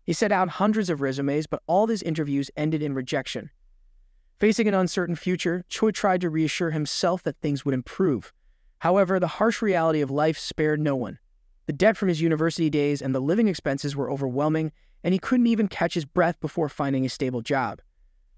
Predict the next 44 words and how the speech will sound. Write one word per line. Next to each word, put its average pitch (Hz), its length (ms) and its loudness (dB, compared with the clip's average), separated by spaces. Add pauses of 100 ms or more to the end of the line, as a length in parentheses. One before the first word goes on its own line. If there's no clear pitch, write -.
Choi 165 220 4
took - 180 -2
up 131 120 0
various 131 380 0
odd 127 200 -2
jobs. 147 520 -2 (420)
He - 100 -2
worked 202 220 4
as 175 80 2
a 175 60 0
bartender, 165 640 0
a 151 60 -6
hired 185 360 0
driver, 165 360 0
and 156 240 -4
did 208 200 2
whatever 147 260 0
was 139 180 -4
necessary. 143 540 -4 (600)
Then 160 140 2
the 214 60 4
covid 160 800 2
pandemic 139 440 -2
hit, - 240 -2 (100)
making 147 300 0
the 143 60 2
job 175 360 2
search 127 300 -4
even 147 180 -2
more 135 140 -2
difficult. 127 480 -6 (500)
Before 226 240 4
he 247 100 6
knew 233 180 6
it, 170 140 0 (140)
Choi 180 300 0
had 156 100 0
been 147 100 0
out 139 140 0
of 135 80 -4
college 170 400 0
for 135 140 -8
seven 131 320 -2
years. 143 380 -2